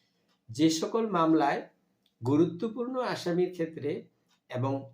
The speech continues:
যে সকল মামলায় একাধিক আসামি থাকে, যখন বিজ্ঞ আদালত বিভিন্নভাবে চেষ্টা করে মামলার যে উপযুক্ত অপরাধী,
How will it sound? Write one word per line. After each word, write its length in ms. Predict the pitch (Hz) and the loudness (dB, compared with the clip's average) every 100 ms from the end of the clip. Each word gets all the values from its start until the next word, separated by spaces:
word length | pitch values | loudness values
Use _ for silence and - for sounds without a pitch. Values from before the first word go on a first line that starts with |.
| _ | _
যে 180 | 160 147 | -4 -2
সকল 340 | - 180 196 | -2 -2 0
মামলায় 340 | 185 165 165 156 - | 0 0 -2 -4 -4
একাধিক 500 | 143 180 180 208 - | 0 0 0 -4 -4
আসামি 480 | 120 139 143 131 - | -4 -2 -4 -6 -6
থাকে, 480 | 120 110 113 113 - _ _ _ | -6 -6 -6 -8 -12 _ _ _
যখন 580 | 113 156 156 202 220 240 _ _ _ _ - | 2 2 4 0 0 -4 _ _ _ _ -2
বিজ্ঞ 260 | 135 151 170 | 0 2 2
আদালত 580 | 165 156 143 175 - _ _ | 2 2 0 -2 -6 _ _
বিভিন্নভাবে 1300 | - 139 156 180 226 220 220 - 120 139 160 151 185 - _ - | -6 0 2 2 0 -2 -4 -6 -6 -2 2 2 0 -4 _ -8
চেষ্টা 320 | 160 - 165 | -8 -4 -4
করে 260 | 147 123 | 0 0
মামলার 480 | 120 120 131 143 143 | 0 -2 -4 -6 -8
যে 120 | 139 | -8
উপযুক্ত 500 | 139 156 156 160 - | -6 -4 -4 -6 0
অপরাধী, 720 | 214 - 208 190 180 160 156 | 0 0 -4 0 -2 0 -2